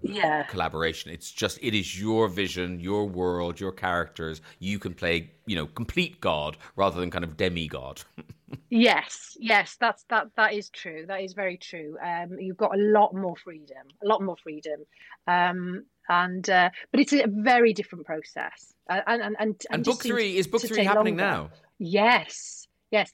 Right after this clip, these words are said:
Speaker 1: book three is called Love Untold, and, um,
Speaker 2: Oh.
Speaker 1: it's about, uh, four generations of Welsh women all in the same family. Um, and,
Speaker 2: It's a
Speaker 1: uh,
Speaker 2: saga,
Speaker 1: I've
Speaker 2: ladies and gentlemen. It's a
Speaker 1: <laughs> It is
Speaker 2: saga.
Speaker 1: a saga. Yes, it is. It is a saga.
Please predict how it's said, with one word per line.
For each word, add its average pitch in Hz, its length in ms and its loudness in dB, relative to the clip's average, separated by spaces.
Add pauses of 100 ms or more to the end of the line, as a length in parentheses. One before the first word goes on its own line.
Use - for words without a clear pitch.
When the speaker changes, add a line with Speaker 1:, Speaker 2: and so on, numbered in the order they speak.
(100)
Speaker 1:
book 320 220 0
three 254 180 0
is 214 100 2
called 202 260 0
Love 214 340 6
Untold, 190 840 -6 (680)
and, 196 400 0
um, 196 260 4
Speaker 2:
Oh. 214 80 -4
Speaker 1:
it's 214 240 -2
about, 208 480 -2 (300)
uh, 190 240 0 (120)
four 226 220 -2
generations 180 760 -8
of 156 180 -4 (100)
Welsh - 540 -6 (200)
women 160 320 -8
all 160 200 0
in 151 80 -4
the 151 60 -8
same 147 240 -6
family. 143 480 -10 (440)
Um, 170 640 2
and, 175 240 2
Speaker 2:
It's 170 80 -4
a - 60 6
Speaker 1:
uh, 185 140 6
Speaker 2:
saga, 285 500 2
Speaker 1:
I've 139 120 2
Speaker 2:
ladies 127 260 0
and - 40 -14
gentlemen. 131 300 -2
It's 247 140 -6
a - 20 2
Speaker 1:
<laughs> 254 60 8
It 359 500 2
is 339 140 2
Speaker 2:
saga. 294 80 6
Speaker 1:
a 262 40 4
saga. - 880 0 (300)
Yes, 240 280 4
it 240 100 -10
is. 214 320 -4
It 233 140 -8
is 220 100 -8
a 202 60 -12
saga. 175 340 -6